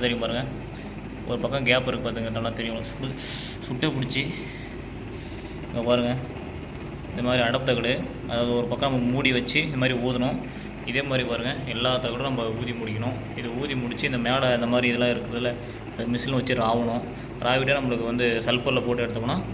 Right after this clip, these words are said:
அது வெள்ளையாயிரும். அதுக்கப்புறம் நம்ம கையில போட்டு தேய்ச்சா அது ஃபினிஷிங் வந்துரும். இவ்வளோ தான் அந்த வெள்ளியோட வேலை. இது மறக்காம இது பிடிச்சிருந்தா, அந்த வேலையை ஒர்க்கு பிடிச்சிருந்தா லைக் பண்ணுங்க.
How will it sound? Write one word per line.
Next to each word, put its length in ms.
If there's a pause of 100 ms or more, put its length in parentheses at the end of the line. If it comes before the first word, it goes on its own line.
அது 180
வெள்ளையாயிரும். 520 (340)
அதுக்கப்புறம் 360
நம்ம 140
கையில 220
போட்டு 200
தேய்ச்சா 280
அது 140
ஃபினிஷிங் 360
வந்துரும். 260 (120)
இவ்வளோ 180
தான் 120
அந்த 120
வெள்ளியோட 300 (100)
வேலை. 200 (720)
இது 140
மறக்காம 300
இது 120
பிடிச்சிருந்தா, 400
அந்த 120 (180)
வேலையை 220
ஒர்க்கு 200
பிடிச்சிருந்தா 340
லைக் 160
பண்ணுங்க. 220